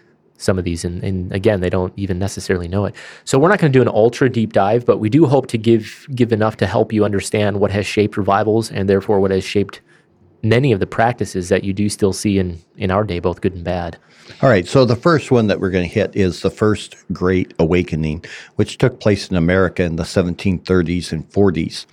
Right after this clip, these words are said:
Speaker 2: Now, leading up to that First Great Awakening, there were several pockets of,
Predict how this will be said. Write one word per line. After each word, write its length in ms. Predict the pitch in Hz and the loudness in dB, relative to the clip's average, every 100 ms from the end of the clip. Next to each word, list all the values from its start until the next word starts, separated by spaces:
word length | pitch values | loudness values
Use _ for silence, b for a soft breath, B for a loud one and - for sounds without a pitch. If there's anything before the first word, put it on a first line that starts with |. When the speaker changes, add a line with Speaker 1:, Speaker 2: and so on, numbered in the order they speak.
| B B B B B | B B B B B
Speaker 2:
Now, 120 | 107 | 2
leading 440 | 113 165 156 127 110 | 4 4 4 4 4
up 200 | 131 - | 0 0
to 100 | 101 | 0
that 260 | 95 - | 0 -2
First 280 | - 104 - | 0 -2 0
Great 260 | 107 101 82 | 0 2 2
Awakening, 540 | 87 110 - 90 85 | 0 0 -2 -2 0
there 120 | 95 | 0
were 120 | 90 | -2
several 400 | - 131 123 120 | 0 0 2 2
pockets 600 | - - 98 - 92 - | 0 -2 -2 -2 -6 -2
of, 240 | 90 82 | -2 -2